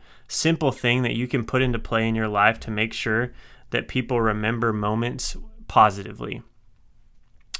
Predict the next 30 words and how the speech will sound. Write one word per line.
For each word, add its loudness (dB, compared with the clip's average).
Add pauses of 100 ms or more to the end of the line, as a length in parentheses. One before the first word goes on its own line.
(640)
Basically, 4
the 2
peak 2
end 2
rule 2
is 0
that 4
when 0
people 0
assess 0
an -2
experience, -4
they 0
rate -2
the -2
experience -2
based -6
on -2
two -4
moments. -4
One, 2 (340)
the -2
best 4
or 4
worst 2
moment, 0
known 0
as -4
the -6
peak, -4